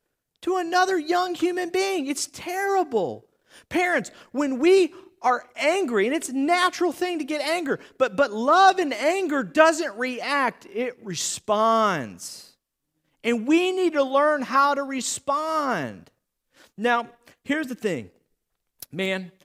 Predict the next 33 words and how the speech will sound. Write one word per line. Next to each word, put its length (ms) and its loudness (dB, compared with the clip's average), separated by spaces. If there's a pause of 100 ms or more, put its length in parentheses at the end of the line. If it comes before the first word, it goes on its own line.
(300)
I, 460 -4
I, 80 -10
I 20 -8
try 300 -6
my 180 -4
best 320 -6
at 100 -14
doing 280 -10
this, 300 -20
right? 400 -8
And, 100 -8
I, 80 -6
and 120 -8
I'm, 200 -6
I'm 160 -8
fairly 580 -2
okay 560 -6
at 160 -12
it, 140 -18
but 160 -6 (600)
my 120 -10
family, 580 -4
and 240 -6
some 220 -6
of 100 -6
you 160 -4
have 120 -10
even 260 -14
understood 400 -14
this, 200 -16
right? 260 -8
All 100 -2
right, 160 -4